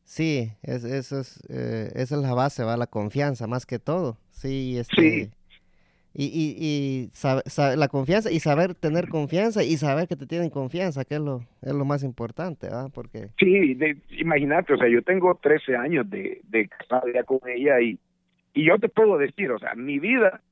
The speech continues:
Speaker 2: de, de esposo ha sido fenomenal al estar a la, a la par de ella, que para mí es una gran mujer, eh, ha sido fenomenal.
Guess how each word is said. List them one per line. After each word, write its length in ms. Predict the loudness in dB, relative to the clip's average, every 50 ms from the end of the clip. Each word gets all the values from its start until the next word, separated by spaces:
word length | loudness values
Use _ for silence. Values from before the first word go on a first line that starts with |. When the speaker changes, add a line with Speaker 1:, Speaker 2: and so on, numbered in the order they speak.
| _ _ _ _ -8
Speaker 2:
de, 340 | -6 -6 -6 -8 -12 -16 -12
de 180 | -6 -2 -2 -2
esposo 500 | -2 _ 0 2 4 4 4 2 0 -2
ha 60 | -2
sido 220 | -2 -2 -2 -2 -2 _ -2
fenomenal 640 | -2 0 0 -2 -2 -4 -4 -6 -6 -8 -8 -12 _ _ _ _ _ _ _ _ _ -2
al 200 | 2 2 2 2
estar 300 | 0 2 4 4 6 6
a 60 | 4
la, 160 | 2 0 -2
a 120 | -2 -2 -2
la 140 | -2 -2
par 240 | -2 0 -2 -2 0
de 220 | 0 2 4 4 4
ella, 100 | 4 4
que 120 | 2 -2 -6
para 240 | 0 2 2 2 2
mí 100 | 2 0
es 80 | -2 -2
una 140 | -2 -2 0
gran 200 | 0 0 0 0
mujer, 320 | 0 0 0 0 -2 -2 -4 _ _ _ _ _ _ _ _ -8
eh, 360 | -2 0 2 4 4 4 4 4 2
ha 80 | 2 4
sido 200 | 4 4 4 4
fenomenal. 680 | 4 0 -6 -4 -2 -2 0 0 2 0 0 -2 -2